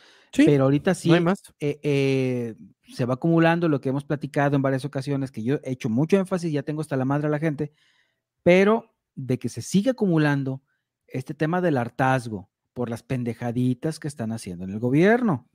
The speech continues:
Speaker 2: Las pendejaditas, los, los acarreos, los acarreos, obligar a la gente, llevarlos a huevo en sus días de descanso, cobrarles los acarreos a ellos. O sea, ahí va la cosa, güey, va la co-,
Speaker 1: Sí,
Speaker 2: chingarles
Speaker 1: sí.
Speaker 2: lana, ¿eh?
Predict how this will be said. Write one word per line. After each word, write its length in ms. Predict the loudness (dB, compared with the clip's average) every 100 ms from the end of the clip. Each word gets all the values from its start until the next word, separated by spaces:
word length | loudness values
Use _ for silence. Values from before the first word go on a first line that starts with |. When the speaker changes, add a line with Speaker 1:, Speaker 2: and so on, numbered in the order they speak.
| _ _ _ _ _
Speaker 2:
Las 160 | -14 -8
pendejaditas, 960 | -6 -4 -6 -8 -4 0 0 0 -2
los, 200 | -4 -4
los 160 | -6 -6
acarreos, 840 | -4 -4 -4 0 2 2 2 2 -2
los 160 | -4
acarreos, 840 | -10 -10 -10 -6 -2 0 0 0 -2
obligar 380 | -6 -4 -4
a 20 | -4
la 120 | -6
gente, 680 | -4 0 0 0 -2 -4 -4 _ _ _ -2
llevarlos 480 | 2 2 2 0
a 80 | 0
huevo 320 | 0 0 2
en 60 | 0
sus 160 | -2 -2
días 120 | 0
de 100 | -2
descanso, 840 | -4 -2 0 2 0 -2 -2 -2 -4 -20 _
cobrarles 640 | 2 4 6 6 6 4
los 160 | 2 0
acarreos 580 | -2 0 0 2 0 0
a 160 | -2 2
ellos. 680 | 4 6 6 4 2 -2 _ _ _ _
O 80 | -12
sea, 240 | -8 -8 -10
ahí 240 | -8 -4
va 100 | -2
la 120 | -4
cosa, 540 | -4 -4 -4 -6 -8 -8
güey, 320 | -6 -10 -10
va 120 | -8
la 120 | -8
co-, 180 | -8 -8
Speaker 1:
Sí, 80 | 2
Speaker 2:
chingarles 380 | 4 4 4 4
Speaker 1:
sí. 60 | 4
Speaker 2:
lana, 380 | 4 2 0
¿eh? 100 | -2